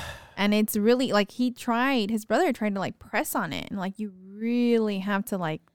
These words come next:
put heavy pressure on it. Raccoons are not that big of animals. Or heavy, I don't think. But anyways,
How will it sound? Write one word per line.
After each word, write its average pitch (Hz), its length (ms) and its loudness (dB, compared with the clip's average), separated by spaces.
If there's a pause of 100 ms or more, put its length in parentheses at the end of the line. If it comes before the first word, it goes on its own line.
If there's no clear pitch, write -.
(100)
put - 140 -2
heavy 202 340 -2
pressure - 360 -2
on 160 100 -4
it. - 100 -4
Raccoons 254 400 0
are 165 80 -6
not 208 160 -10
that 214 160 -16
big - 140 -12
of - 80 -16
animals. - 640 -8 (360)
Or 165 180 -8
heavy, 202 380 -2
I 165 60 -6
don't 170 260 -10
think. 175 300 -6 (1000)
But 208 160 2
anyways, 202 600 4